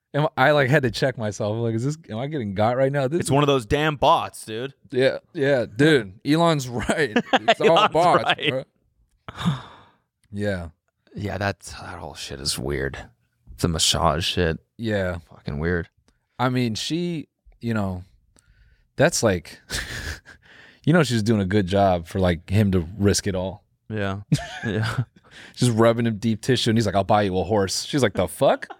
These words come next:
Speaker 2: I never said I wanted
Speaker 1: He
Speaker 2: one.
Speaker 1: pulls out, he's like, "I love you." She's like, "Whoa,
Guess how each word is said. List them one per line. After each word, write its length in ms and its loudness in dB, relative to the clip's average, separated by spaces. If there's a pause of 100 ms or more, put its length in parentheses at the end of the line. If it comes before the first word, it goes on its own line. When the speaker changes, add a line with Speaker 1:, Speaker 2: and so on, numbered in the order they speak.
(1000)
Speaker 2:
I 80 2
never 180 4
said 220 4
I 80 6
wanted 360 2
Speaker 1:
He 40 -6
Speaker 2:
one. 160 0
Speaker 1:
pulls 240 4
out, 80 6
he's 80 4
like, 100 2
"I 60 4
love 260 2
you." 160 -4
She's 200 -6
like, 80 0
"Whoa, 520 4